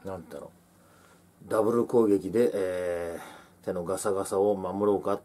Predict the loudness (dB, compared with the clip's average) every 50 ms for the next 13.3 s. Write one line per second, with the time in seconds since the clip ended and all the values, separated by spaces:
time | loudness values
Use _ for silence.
0 | -10 -12 -10 -10 -8 -6 -4 -2 0 2 2 2 0 0 0 0 -2 0 0 -2
1 | -4 -6 -6 -8 -8 -8 -8 -10 -12 -12 -14 -14 -16 -18 -20 -20 _ _ _ _
2 | _ _ _ _ _ -20 -20 -20 -20 -20 -20 -20 _ _ -8 -8 -8 -8 -10 -16
3 | _ _ -2 0 0 2 2 2 2 4 4 4 4 4 4 4 4 4 4 4
4 | 2 0 -2 -6 -10 -10 -8 -6 -6 -4 -4 -4 -4 -2 -2 -2 -2 0 -2 -2
5 | -2 -2 0 -2 -2 -4 -6 -8 -10 -10 -12 -16 _ _ _ _ _ -20 -20 -20
6 | -20 _ _ -6 -2 0 2 2 2 2 2 0 -2 -4 -4 -6 -8 _ -4 -4
7 | -4 -2 -2 -2 -2 -2 -4 -4 -2 -4 -4 -4 -4 -6 -8 -6 -4 -2 -2 -2
8 | -2 -2 -4 -4 -4 -4 -4 -6 -8 -8 -10 -10 -8 -6 -4 -4 -4 -4 -4 -6
9 | -10 -12 -16 -20 -20 -20 -20 _ _ _ _ _ _ -4 -4 0 2 2 2 2
10 | 2 0 -2 -2 -4 -8 -10 -8 -8 -8 -8 -8 -6 -6 -6 -4 -6 -6 -6 -8
11 | -6 -6 -4 -2 0 -2 -2 -2 -6 -8 -10 -10 -12 _ -10 -8 -8 -8 -12 -16
12 | -20 -20 -20 -20 -20 -20 _ _ _ -10 -8 -8 -6 -4 -4 -4 -2 0 2 2
13 | 2 2 0 -4 0 0